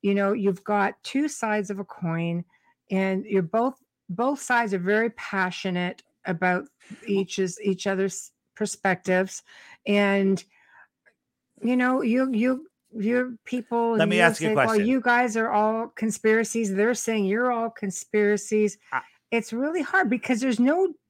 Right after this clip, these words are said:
Speaker 1: there's nothing definitive to
Speaker 2: Well, uh,
Speaker 1: say
Speaker 2: that,
Speaker 1: for
Speaker 2: see, so
Speaker 1: sure.
Speaker 2: hang on, hang on. There absolutely is definitive things to say. It's the globe people that don't take the time to look. What's, give
Speaker 1: Mm.
Speaker 2: me one proof of the globe. One proof of the globe.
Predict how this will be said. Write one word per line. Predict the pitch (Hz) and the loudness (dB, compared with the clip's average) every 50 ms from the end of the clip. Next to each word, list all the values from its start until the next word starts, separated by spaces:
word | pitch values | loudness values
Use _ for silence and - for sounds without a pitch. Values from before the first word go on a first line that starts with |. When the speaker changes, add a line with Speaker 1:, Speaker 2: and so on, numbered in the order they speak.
| _ | _
Speaker 1:
there's | - 220 208 - | -4 -4 -2 -2
nothing | 262 269 262 277 240 | -4 -2 0 -2 -2
definitive | 202 233 - - - 262 254 277 320 311 247 190 151 - 233 214 - - - _ _ - _ - _ _ _ - | -2 -2 -6 -4 0 2 2 2 2 2 0 -2 -2 -4 -6 -8 -8 -12 -20 _ _ -20 _ -20 _ _ _ -2
to | - 226 | 2 6
Speaker 2:
Well, | 202 202 | 6 6
uh, | 190 | 6
Speaker 1:
say | 220 226 220 214 214 | 6 4 4 4 4
Speaker 2:
that, | 170 180 202 202 - | 6 4 4 4 4
Speaker 1:
for | 226 | 4
Speaker 2:
see, | 214 196 | 4 4
so | 190 - 226 202 | 4 2 2 2
Speaker 1:
sure. | 180 170 156 | 2 2 2
Speaker 2:
hang | 165 185 185 | 0 0 2
on, | 180 147 123 95 - _ _ | 2 2 0 0 -6 _ _
hang | - 139 160 151 | -10 -8 -6 -6
on. | 120 98 - _ _ _ _ - _ _ _ _ _ _ _ _ _ _ _ | -6 -8 -8 _ _ _ _ -20 _ _ _ _ _ _ _ _ _ _ _
There | 135 135 175 175 185 | -6 2 4 4 6
absolutely | 196 196 202 202 - - 190 196 190 170 170 165 170 | 8 8 6 6 4 0 0 0 0 0 -2 0 0
is | 180 190 185 160 139 123 110 - | 2 2 2 0 -2 -4 -6 -10
definitive | - _ 165 - - - 165 156 156 143 135 131 117 - | -10 _ -10 -8 -4 -4 -2 -2 -2 -4 -4 -6 -8 -6
things | - 135 131 123 - | -8 -6 -6 -8 -10
to | - 123 | -12 -12
say. | - - 185 180 156 135 131 123 - - _ _ | -6 -2 0 0 0 0 -2 -6 -10 -20 _ _
It's | - 156 151 - - | -4 -4 -4 -4 -6
the | - 170 | -8 -8
globe | 143 110 139 151 175 208 233 240 - - | -8 -6 -4 -2 0 2 2 2 0 -2
people | 156 147 135 - - 131 131 123 | -6 -6 -6 -6 -6 -8 -6 -4
that | 127 135 123 98 - | -4 -4 -4 -2 0
don't | 147 143 143 147 151 101 - _ - _ | 0 2 2 0 -2 -4 -10 _ -20 _
take | - 143 139 131 - _ | -4 -4 -4 -4 -2 _
the | 147 135 | -8 -8
time | - 139 135 131 131 123 | -6 -4 -2 -2 -2 -2
to | 120 | -4
look. | 131 147 151 127 - _ _ _ _ _ | -2 -2 -2 -2 -4 _ _ _ _ _
What's, | - 120 135 175 190 190 - - | -8 0 2 2 2 2 0 0
give | 196 196 | 2 2
Speaker 1:
Mm. | 202 185 202 | 4 2 2
Speaker 2:
me | 233 233 | 0 -2
one | 202 156 139 143 151 165 180 190 190 190 | -2 -4 0 2 2 2 2 0 -2 -6
proof | - - 160 165 156 - - | -6 -4 -4 -2 -2 -4 -8
of | 147 139 135 | -10 -8 -8
the | 127 123 | -8 -6
globe. | 107 127 123 113 101 82 73 69 64 _ _ _ _ | -4 -2 -2 -2 -2 -4 -8 -14 -20 _ _ _ _
One | 131 185 214 214 | 0 0 0 2
proof | 180 190 190 170 | 0 0 -2 0
of | 165 | -2
the | 185 | -2
globe. | 156 190 190 170 | 2 2 2 2